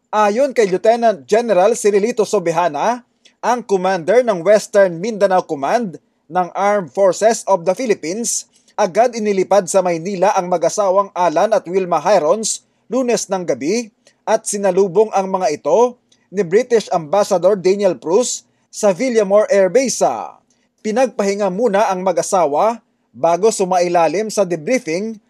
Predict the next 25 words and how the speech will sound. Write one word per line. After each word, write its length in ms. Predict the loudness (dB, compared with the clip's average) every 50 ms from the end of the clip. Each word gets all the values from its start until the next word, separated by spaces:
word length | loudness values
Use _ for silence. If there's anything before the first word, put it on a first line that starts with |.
| _ _ _ -2 -2
at 160 | -2 0 -2
dokumentasyon 1040 | -4 -4 -2 -2 -2 -2 -2 -2 -2 -4 -4 -4 -2 -2 -2 0 -2 -4 -10 -12 _ _ _ _ _ _ _
kaugnay 560 | 0 2 2 2 2 0 0 2 2 2 2
ng 160 | 0 -2 -2
nangyaring 480 | -4 -4 -2 0 2 2 2 0 0 0
pagdukot 640 | -2 -2 0 0 0 0 0 2 0 0 0 -2 -8 _ _ _ _ _ -2
at 160 | -2 -2 -2 _ -2
pag-rescue 640 | 0 0 0 0 0 0 0 -2 -4 -4 -4 -2 -2
sa 240 | -2 -2 -2 0 0
kanila. 640 | -2 -2 0 0 2 2 2 0 -2 -6 -12 -16 _ _ _ _ _ _ _ _ _ -4
Nakatakas 640 | -4 -2 0 -2 0 0 0 0 2 0 -2 -2 -2
ang 240 | -4 -4 -2 0 0
dalawa 560 | 2 2 2 2 2 2 2 2 0 -2 -6 _ _ _ _ _
sa 240 | -8 -4 -4 -2
kamay 400 | 0 0 0 0 2 2 2 2
ng 160 | 2 2 0 0
mga 240 | 0 0 -2 -2
kidnappers 880 | -2 -4 -8 -6 -2 0 0 0 0 2 2 2 2 2 0 -8 -14 _ _ _ _
at 240 | -6 -6 -6 -6 -4
nailigtas 720 | -2 -2 0 0 0 -2 -2 -2 -2 -2 -2 -2 -2 -2
ng 240 | 0 -2 -2 0 0
mga 160 | -2 -2 -2
tropa 320 | 0 0 0 0 0 0 -2
ng 160 | -2 -2 -4
militar 640 | -4 -4 -6 -6 -4 -2 0 0 0 0 -2 -6